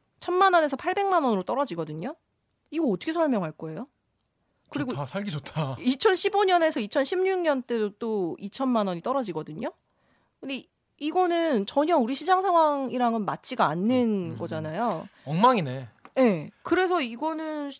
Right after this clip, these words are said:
Speaker 1: 제가 보기에는 이 집값 통계를 얘기할 때 더군다나 되게 민감한 이슈잖아요.
Speaker 2: 그쵸.
Speaker 1: 근데 이런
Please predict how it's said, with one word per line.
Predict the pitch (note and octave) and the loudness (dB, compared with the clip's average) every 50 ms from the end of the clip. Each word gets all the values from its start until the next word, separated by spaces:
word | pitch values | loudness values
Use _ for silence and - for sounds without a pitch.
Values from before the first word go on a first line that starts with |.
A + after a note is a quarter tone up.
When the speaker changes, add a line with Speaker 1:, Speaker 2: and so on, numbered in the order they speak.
| - - | -16 -10
Speaker 1:
제가 | - B3 A#3+ C4+ C#4+ | -8 -6 -4 -4 -4
보기에는 | C4 D4 C4+ A#3+ C4+ C4 B3 A#3+ A#3 A#3 A3+ G#3+ A3 - - - - - - - _ _ _ _ _ _ _ _ _ - | -4 -6 -8 -6 -6 -4 -4 -2 -2 -4 -4 -6 -8 -12 -14 -14 -12 -12 -14 -16 _ _ _ _ _ _ _ _ _ -10
이 | B3 A3+ | -8 -8
집값 | G#3 - - A3+ - _ _ - C#4 C#4 C4+ C4 B3+ B3+ - | -4 -4 -4 -6 -6 _ _ 2 4 6 6 6 4 2 -2
통계를 | - C#4+ C#4+ C4+ B3 B3+ B3 A#3+ A3 A#3 A3+ G3 | -6 -6 -6 -4 -4 -2 -2 -2 -2 -2 -4 -4
얘기할 | D3+ D3+ D#3 - G3 G#3+ A#3+ C4+ A#3+ | -6 -8 -8 -8 -6 -6 -6 -6 -8
때 | - - G3 G3 F#3+ F3+ - _ | -6 -6 -6 -4 -6 -6 -8 _
더군다나 | - - G3+ G3+ B3 D4+ D#4+ D4 C#4 C4 A3+ G#3 G3+ G3+ G3+ G3+ G3 - | -2 0 0 2 2 2 4 4 4 4 2 2 0 0 -2 -2 -4 -4
되게 | G#3 G3 F#3 G3+ | -4 -4 -4 -4
민감한 | F3 F3 G#3 A#3 C4+ C#4+ F4+ F#4 F4+ E4 C4+ G3 | -4 0 2 2 4 6 8 8 8 8 4 2
이슈잖아요. | E3 - - G3 - F#3+ F3+ E3 D#3 D#3 D#3 D#3 E3 F3 F3 E3+ D#3+ D3+ | -2 -4 -6 -4 -4 -4 -4 -4 -6 -6 -6 -6 -6 -4 -4 -4 -6 -8
Speaker 2:
그쵸. | C3+ - - B2 A2 | -10 -12 -12 -12 -10
Speaker 1:
근데 | G#3+ A#3+ A#3+ A3+ A#3 A3+ A3 - - - - - - - - | -6 -6 -6 -4 -4 -6 -6 -10 -12 -16 -16 -16 -16 -14 -10
이런 | G#3 G#3 A3 A3+ A#3 A#3 A3+ A3 G#3+ G#3+ | -4 -2 0 0 2 0 0 0 -2 -4